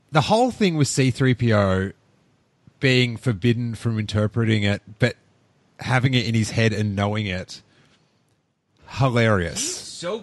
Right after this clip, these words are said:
Speaker 2: good in this movie.
Speaker 1: I, like, I found that so frustratingly funny.
Speaker 2: It's so, he's so fun. There's a shot where they're, like, arriving on Pasaana for the first time, and I think he says something, and they all look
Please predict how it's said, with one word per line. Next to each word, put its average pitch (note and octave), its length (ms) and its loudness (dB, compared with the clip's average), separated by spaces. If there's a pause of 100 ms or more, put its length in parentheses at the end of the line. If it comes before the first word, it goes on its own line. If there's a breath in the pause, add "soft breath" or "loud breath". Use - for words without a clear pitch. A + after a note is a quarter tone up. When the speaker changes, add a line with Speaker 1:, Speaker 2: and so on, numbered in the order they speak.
Speaker 2:
good A#3 240 -6
in - 140 0
this A#2+ 220 -10
movie. G#2 460 -14 (440)
Speaker 1:
I, D3+ 400 0
like, C#3 460 -4
I D#3 100 0
found E3 360 -2
that D#3 180 -4 (280)
so D3 760 2
frustratingly B2 960 -4
funny. G2+ 360 -6 (200)
Speaker 2:
It's C#3+ 220 -2
so, - 580 -2
he's E3+ 300 -4
so E3+ 260 2
fun. D3+ 280 -4
There's E3+ 200 2
a F3 80 0
shot F3 520 0
where D3 400 -2 (140)
they're, B2+ 560 -2
like, A#2+ 200 -6
arriving A#2 540 -4
on C#3 120 -8
Pasaana D3+ 540 -6
for E3+ 140 -14
the D#3+ 100 -14
first E3 320 -12
time, F3 320 -6 (400 loud breath)
and B2 100 -4
I B2 80 0
think D3+ 200 -8
he D3 100 -6
says A#2+ 380 -2
something, D#3+ 560 -6
and B2 100 -10
they A#2 100 -2
all B2 180 -2
look C3+ 240 -4